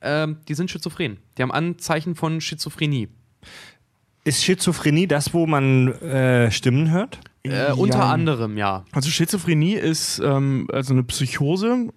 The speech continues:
Speaker 3: Ähm, Psychosen sind ja, also Schizophrenie ist erstmal ein sehr weit gefasstes Thema. Also die, diese Nummer mit, „Ich bin Schizo, ich hab mir einen neben mir laufen“, ist nicht so ganz korrekt. Das ist ein sehr weites Thema.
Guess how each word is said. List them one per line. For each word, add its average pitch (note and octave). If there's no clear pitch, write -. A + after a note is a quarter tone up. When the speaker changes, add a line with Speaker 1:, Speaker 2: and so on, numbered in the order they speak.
Speaker 3:
Ähm, C3+
Psychosen E3+
sind D3+
ja, D3
also C3
Schizophrenie D3+
ist D3+
erstmal D3
ein -
sehr C3+
weit C3
gefasstes B2+
Thema. B2
Also B2+
die, C3
diese C3
Nummer C#3+
mit, C#3
„Ich C3+
bin B2+
Schizo, D3
ich C3
hab C3
mir B2+
einen C3
neben D#3
mir D3+
laufen“, D3
ist C#3
nicht D3+
so D3
ganz C#3+
korrekt. B2+
Das C3
ist A#2+
ein B2
sehr C3+
weites D#3
Thema. D#3